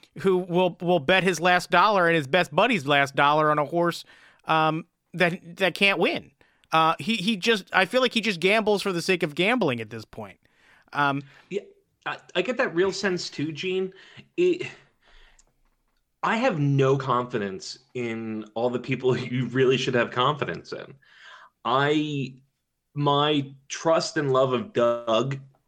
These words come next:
Speaker 2: has completely been depleted. I, I don't trust Carson in his gunslinging ways. You know, he's just the same way as Doug Peterson, where,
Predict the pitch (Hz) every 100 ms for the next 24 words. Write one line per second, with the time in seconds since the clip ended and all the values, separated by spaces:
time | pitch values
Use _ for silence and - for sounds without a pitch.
0 | - - 113 104 - 110 101 123 120 107
1 | 104 101 87 - 90 92 - - _ -
2 | - - _ - 98 123 - - 131 131
3 | 131 135 - - 131 131 - _ - 131
4 | 143 139 123 120 107 117 101 117 120 127
5 | - 131 123 113 104 113 127 117 123 -
6 | _ _ _ - 123 120 127 156 135 -
7 | - - 123 160 160 - 151 165 160 151
8 | 151 147 131 147 143 147 170 202 - 95
9 | 101 107 113 104